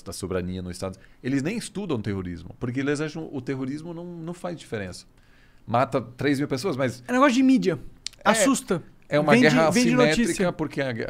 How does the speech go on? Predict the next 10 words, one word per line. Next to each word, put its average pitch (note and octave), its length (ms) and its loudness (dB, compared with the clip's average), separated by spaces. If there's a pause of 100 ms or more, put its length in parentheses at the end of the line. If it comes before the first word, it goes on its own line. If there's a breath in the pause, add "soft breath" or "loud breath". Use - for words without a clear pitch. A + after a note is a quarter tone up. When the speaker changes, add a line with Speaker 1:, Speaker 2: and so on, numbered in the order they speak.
(340)
Speaker 1:
a, A2+ 60 -4
o - 40 -2
terrorismo A#2 460 -2
sempre F3 400 -4
é - 20 0
cometido D3 640 -6
pelos C3 320 -4
fracos - 800 -10 (560)
que - 120 -8 (120)
optam C3+ 560 -6